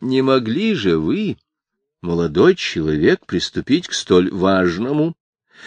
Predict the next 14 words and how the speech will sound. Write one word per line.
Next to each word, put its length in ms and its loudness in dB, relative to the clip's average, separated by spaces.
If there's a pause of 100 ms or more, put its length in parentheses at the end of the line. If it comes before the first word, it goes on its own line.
(180)
я 400 2
бы 260 4
сказал, 520 4
даже 420 4
грозному 880 4
служению, 800 2
без 180 0
всякого 840 2
свидетельства 1080 -2
о 200 2
вашей 400 0
к 80 -12
тому 260 0
пригодности, 680 -4